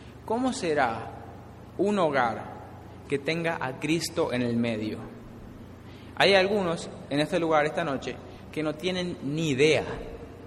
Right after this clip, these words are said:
de cómo es un hogar con Cristo en el centro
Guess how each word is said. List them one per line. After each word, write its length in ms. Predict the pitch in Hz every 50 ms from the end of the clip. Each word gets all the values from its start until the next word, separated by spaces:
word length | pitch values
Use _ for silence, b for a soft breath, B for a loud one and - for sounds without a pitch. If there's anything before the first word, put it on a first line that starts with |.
| - - - - - - - - - - - - - - -
de 240 | - 127 123 127 127
cómo 360 | - 151 165 165 160 147 135
es 240 | 123 113 104 - -
un 180 | - 135 135 135
hogar 360 | 131 127 127 131 139 147 -
con 220 | - 131 127 127 123
Cristo 560 | - - 143 147 143 - - - 151 135 -
en 100 | - 120
el 140 | 120 113 110
centro 500 | - - 117 113 107 110 110 - 113